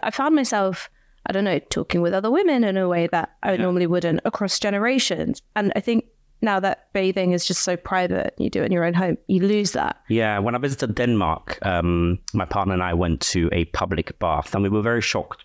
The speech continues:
Speaker 2: because everyone was completely naked,
Speaker 1: Mm-hmm.
Speaker 2: men and women and children. And they were like, it was like a community thing, and mothers were, like, telling bedtime stories to
Speaker 1: Mm.
Speaker 2: like, little girls, and everyone's together, and it, it didn't feel creepy at all. It felt like a community atmosphere.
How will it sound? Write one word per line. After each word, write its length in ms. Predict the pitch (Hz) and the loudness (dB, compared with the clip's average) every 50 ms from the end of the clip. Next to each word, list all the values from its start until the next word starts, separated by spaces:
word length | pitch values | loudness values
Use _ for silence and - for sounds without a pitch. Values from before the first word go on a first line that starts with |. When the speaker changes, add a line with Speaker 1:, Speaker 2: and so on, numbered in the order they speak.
| _ | _
Speaker 2:
because 280 | - - 95 90 - - - - - - - - - _ | -4 -2 -2 -2 -2 -6 -8 -12 -20 -20 -20 -20 -12 _
everyone 260 | - 113 110 117 117 113 | -6 -4 -2 0 0 0
was 100 | 110 - | -2 -2
completely 380 | - 98 90 - 101 90 95 | -4 -4 -2 0 0 0 2
naked, 340 | 92 85 90 - - 147 156 | 2 2 0 0 -2 -4 -2
Speaker 1:
Mm-hmm. 240 | - 233 240 240 202 101 | 0 0 2 2 2 2
Speaker 2:
men 120 | 107 110 | 0 0
and 120 | 101 95 95 | 0 2 2
women 200 | 95 107 120 113 - | 2 0 0 -2 -4
and 180 | 110 104 98 - | -2 -2 -2 -2
children. 480 | - - 123 113 104 - - 78 73 - - - - _ | -2 0 0 0 0 0 -2 -4 -4 -6 -8 -18 -8 _
And 140 | 107 107 | -2 0
they 40 | 117 | 0
were 60 | 110 | 0
like, 220 | 110 107 107 - - - - _ - - _ - | 0 -2 -2 -4 -8 -14 -14 _ -20 -14 _ -4
it 0 | |
was 120 | 123 123 | -2 -2
like 120 | 156 160 | 0 0
a 40 | 165 | -2
community 420 | - - 131 131 135 143 139 - 95 | 0 0 0 2 2 0 0 -2 -4
thing, 280 | - - 78 78 - - | -2 0 -2 0 0 0
and 200 | 92 98 98 101 | 2 2 2 2
mothers 400 | 113 117 107 110 101 92 - - | 2 0 0 0 -2 -2 -2 -4
were, 60 | 95 | -2
like, 340 | 92 90 92 - - - - - - - _ | -2 -2 -4 -6 -10 -14 -16 -20 -20 -20 _
telling 300 | _ - - 98 92 92 | _ -4 -2 0 0 0
bedtime 560 | 85 - - 123 123 - - - 113 110 107 107 | 0 -2 -2 -2 -2 -2 -2 -4 -2 -2 -2 -2
stories 540 | - - - 101 98 95 92 92 90 - - | -2 -2 -2 0 0 2 2 2 0 0 0
to 160 | - - - 92 90 87 85 | -2 0 2 2 2 2 2
Speaker 1:
Mm. 80 | 247 - | 0 0
Speaker 2:
like, 180 | 95 92 - - | -2 -2 -2 -4
little 200 | 104 - - 92 | -4 -4 -2 -2
girls, 520 | 107 98 95 95 92 92 90 - - - - | 0 0 0 2 2 0 0 -2 -4 -6 -4
and 140 | 107 104 104 | -4 -4 -2
everyone's 300 | 123 113 117 120 107 - | -2 -2 -2 -2 -4 -4
together, 320 | - 110 90 104 98 90 92 | -6 -4 -2 -2 0 0 0
and 120 | 92 98 107 | 0 0 -2
it, 80 | 104 - - - - - - - | -4 -4 -12 -20 -20 -20 -10 -8
it 40 | - 127 | -4 -2
didn't 160 | 175 226 214 | 0 -2 0
feel 180 | - 190 160 | 0 -2 -2
creepy 240 | - - 143 - - 104 | 0 -2 -2 0 0 -2
at 100 | - - | -2 0
all. 120 | 107 82 | 0 0
It 60 | 78 | 0
felt 120 | - 131 110 | 0 -2 -2
like 120 | 110 - | -2 -2
a 60 | - 92 | -4 -4
community 420 | - 101 104 107 98 85 - 104 | 0 0 2 2 2 0 0 -2
atmosphere. 460 | 90 - - 90 - - - 80 80 | -2 -2 -2 -4 -4 -2 -4 -4 -4